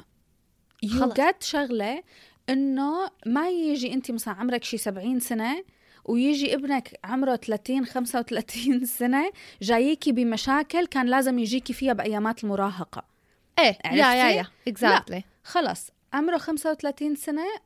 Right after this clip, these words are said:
Speaker 1: already مرتاح ومبسوط، وهيك ساعتها أنت عن جد بتعدي وبتقولي، "You know what؟ أنا أنجزت."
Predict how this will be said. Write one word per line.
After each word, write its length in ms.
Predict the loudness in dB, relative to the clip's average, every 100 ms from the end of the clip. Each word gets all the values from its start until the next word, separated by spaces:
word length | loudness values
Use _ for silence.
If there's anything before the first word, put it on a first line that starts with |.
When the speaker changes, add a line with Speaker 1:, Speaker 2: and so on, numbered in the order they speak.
| _
Speaker 1:
already 400 | -4 0 0 2
مرتاح 720 | 0 0 -4 -4 -4 -4 -6 -8
ومبسوط، 520 | -8 -8 -6 -6 -6
وهيك 220 | -8 -8
ساعتها 380 | -10 -10 -8 -8
أنت 340 | -10 -10 -8
عن 60 | -6
جد 280 | -2 -4 -4
بتعدي 280 | -8 -6 -6
وبتقولي، 400 | -6 -6 -6 -8 -12 _ -20 -20 -20 -20 _
"You 120 | -4 0
know 340 | 0 0 0
what؟ 360 | -4 -8 -14 -20 -20 _ 0
أنا 180 | 4 4
أنجزت." 640 | 2 0 0 0 0 -4